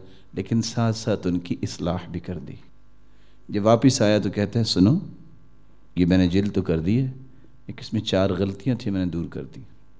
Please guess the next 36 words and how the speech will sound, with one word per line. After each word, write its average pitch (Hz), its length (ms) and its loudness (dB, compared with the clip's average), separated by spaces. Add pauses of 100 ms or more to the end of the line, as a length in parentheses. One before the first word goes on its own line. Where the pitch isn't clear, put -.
(360)
پہلی 127 280 6
غلطی، 117 460 6 (1080)
فرعون 107 540 6
کا 113 140 2
نام 107 260 2
آ 87 140 2
رہا 87 100 0
تھا، 87 280 -4 (1000)
تو 95 100 -8
میں 110 100 2
نے 147 140 4
کہا، 151 160 -2
'یہ 156 120 -2 (100)
کافر 87 320 0
انسان، 95 460 0
اس 120 120 -2
کا 156 120 -4
کام 127 300 0
کیا 101 200 0
ہے 95 60 2
قرآن 85 280 0
مجید 87 360 0
نے؟' 85 140 -2 (640)
تو 110 100 2
میں 113 180 8
نے 131 80 8
نا 139 160 8
اس 117 260 2
میں 90 220 4 (220)
آپ 98 220 2
کے - 80 0
بیٹے 92 260 -2
کا 92 120 -4
نام 80 240 -2
لکھ - 180 -12
دیا۔ 80 160 -8